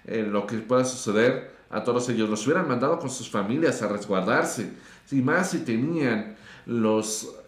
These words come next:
barcos asegurados. Dice, "Les pagaron mil o dos mil pesos a cada uno, y como somos gente pobre, aceptaron. Yo ya estoy retirado, así que me fui a casa con mi familia. Me vine al día siguiente y me dijeron que todos salieron volando, así como muñequitos, todos por unos pesos.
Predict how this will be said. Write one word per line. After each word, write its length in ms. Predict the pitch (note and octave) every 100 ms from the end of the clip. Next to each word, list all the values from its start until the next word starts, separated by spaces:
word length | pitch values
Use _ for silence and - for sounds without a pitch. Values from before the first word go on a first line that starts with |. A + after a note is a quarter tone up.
| G2+
barcos 440 | B2+ D#3 - B2+
asegurados. 840 | B2 A#2 G2 A2+ C#3 C#3+ A#2+ - - - - - -
Dice, 240 | C#3+ C#3
"Les 120 | B2
pagaron 400 | - A#2+ D3+ D#3
mil 160 | D#3 F#3
o 80 | D#3+
dos 220 | A#2+ C3
mil 120 | D3+
pesos 400 | - C#3 C3+ C3+
a 100 | A#2+
cada 260 | C3 B2+ A#2+
uno, 300 | C#3 B2+ A2+ - - -
y 100 | B2
como 240 | A#2+ A2
somos 320 | A2 D3 D#3+
gente 260 | - D3+ D#3
pobre, 340 | B2 C#3 C#3
aceptaron. 640 | D3+ - A#2+ C3 C3 C3 B2+ - - -
Yo 80 | D3+
ya 100 | D#3
estoy 240 | D#3+ - D#3
retirado, 500 | E3 D3+ B2+ C3 C3
así 200 | A2+ B2+
que 120 | -
me 140 | C3+
fui 280 | A2+ C3 C#3
a 160 | B2 -
casa 320 | A#2 A#2 C#3
con 200 | - G#2
mi 80 | G2+
familia. 680 | G2 F#2 A#2+ C#3 A#2 F#2 - - - -
Me 140 | G#2+
vine 180 | A2 D3
al 60 | D3+
día 140 | C#3+
siguiente 460 | - C#3 C3 C3 C#3+
y 40 |
me 100 | C3
dijeron 340 | G#2 B2 B2+ B2+
que 100 | A#2
todos 320 | C3 C3+ C3+
salieron 320 | A2+ A#2 B2+
volando, 360 | A2 A2 B2 A#2+
así 180 | -
como 180 | A#2+ B2+
muñequitos, 800 | A2+ G#2 G2 G#2+ C3+ C3+ C#3+ - - -
todos 360 | C3+ C#3 C#3+
por 240 | - A2+ G#2+
unos 300 | A2 B2 -
pesos. 640 | - B2 B2 G#2+ - -